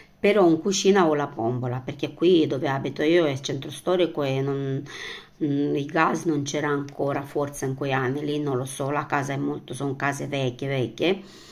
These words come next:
eh, e niente, eh, il gas solo mi riscaldo.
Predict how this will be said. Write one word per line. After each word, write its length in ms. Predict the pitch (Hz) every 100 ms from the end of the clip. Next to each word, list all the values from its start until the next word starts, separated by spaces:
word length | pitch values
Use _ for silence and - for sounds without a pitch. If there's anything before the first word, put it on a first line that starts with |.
| - - - - - -
eh, 580 | 160 156 147 131 123 -
e 340 | 175 165 160
niente, 540 | 180 208 147 143 143 147
eh, 800 | 156 147 143 139 143 143 139 139
il 100 | -
gas 500 | 156 165 220 - -
solo 280 | - 170
mi 100 | 156
riscaldo. 640 | 147 139 - 117 120 110